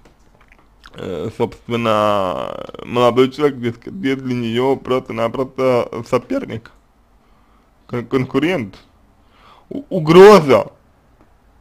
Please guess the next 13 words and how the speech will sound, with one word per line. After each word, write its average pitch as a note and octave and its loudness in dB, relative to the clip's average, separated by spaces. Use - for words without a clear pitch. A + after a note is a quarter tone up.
её C3+ 6
исключительности C3 -6
и B2+ -2
нужности. A2+ -4
Я F3+ 2
не D#3 0
знаю, D3 2
как D#3 0
решить C#3+ -4
данную C3+ -2
ситуацию. A2+ -4
Ну, C3+ -2
вот A2+ -8